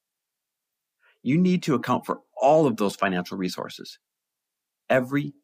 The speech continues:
single morning. I promise if you do, you're gonna feel much more abundant and you're gonna say yes to many more opportunities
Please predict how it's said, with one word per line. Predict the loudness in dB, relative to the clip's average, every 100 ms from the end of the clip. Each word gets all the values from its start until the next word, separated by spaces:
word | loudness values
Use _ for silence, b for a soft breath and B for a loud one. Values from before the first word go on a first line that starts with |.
| _
single | -14 -4 0 0 0 -4 _ _ -8
morning. | -2 -2 -4 _ _ _ _ _ _ _ _ _
I | -14 -14
promise | -12 0 2 4 2 0
if | -4 0
you | 0
do, | 2 -2 -2 _ _ _ _ _ _ _ _ _ _ _ _ -8
you're | -2
gonna | -2 0
feel | -2
much | 0 2 0 0
more | -2
abundant | 0 0 -2 -4 -8 _ _ _ -6
and | 0
you're | 0
gonna | 0 -4
say | -2 -2
yes | -2 0 -2 -2 -12 -16 _ -6
to | 0
many | 2 2 2
more | 2 0
opportunities | 0 -2 -4 -2 -2 0 -4 -8